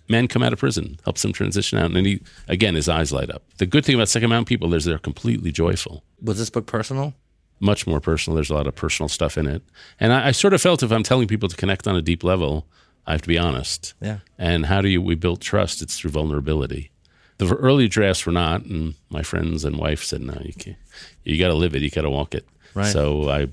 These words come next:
Speaker 1: was a lot more personal than I was comfortable with. But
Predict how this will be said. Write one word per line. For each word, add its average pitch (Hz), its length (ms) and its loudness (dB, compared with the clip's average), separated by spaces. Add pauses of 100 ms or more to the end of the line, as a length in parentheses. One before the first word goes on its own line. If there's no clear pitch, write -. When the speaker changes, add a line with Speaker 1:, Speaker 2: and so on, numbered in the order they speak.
(160)
Speaker 1:
was 69 180 -8
a 82 60 -2
lot 78 140 -2
more 69 100 -6
personal 78 360 -4
than 71 120 -2
I - 20 -4
was 69 100 -6
comfortable 80 380 -4
with. 80 300 -2 (340)
But 120 280 2